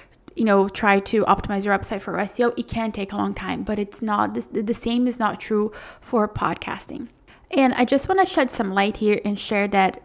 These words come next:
on my own personal journey, my podcast has grown organically. I have never done ads for my show. And it has all happened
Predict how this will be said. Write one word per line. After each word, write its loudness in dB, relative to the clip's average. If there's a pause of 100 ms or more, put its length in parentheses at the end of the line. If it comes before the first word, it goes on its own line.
on 2
my 0
own 4
personal 2
journey, 2 (500)
my 4
podcast 4
has -8
grown -2 (580)
organically. 0 (340)
I -2
have -2
never 2
done 4
ads 0
for -2
my 0
show. 0 (640)
And 0
it -2
has -4
all 2
happened 0